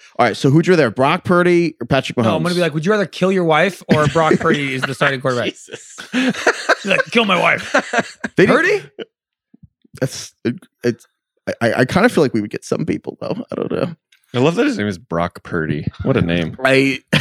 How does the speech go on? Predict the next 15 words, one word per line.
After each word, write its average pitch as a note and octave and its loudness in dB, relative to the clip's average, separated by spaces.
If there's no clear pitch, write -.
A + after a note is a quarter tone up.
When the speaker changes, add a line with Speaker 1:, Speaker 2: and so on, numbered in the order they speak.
Speaker 2:
It's E3+ -2
Speaker 3:
Brock, - 4
Speaker 2:
actually - 2
remarkable D#3 0
Speaker 3:
Brock C#3 4
Speaker 2:
we C#3 2
haven't C#3 -2
Speaker 3:
Purdy. G#2 0
Speaker 2:
had E2+ -8
a, C3+ -6
a C3 -10
Brock A#2 -4
as A#2+ -10
a G#2+ -16
quarterback. G#2 -6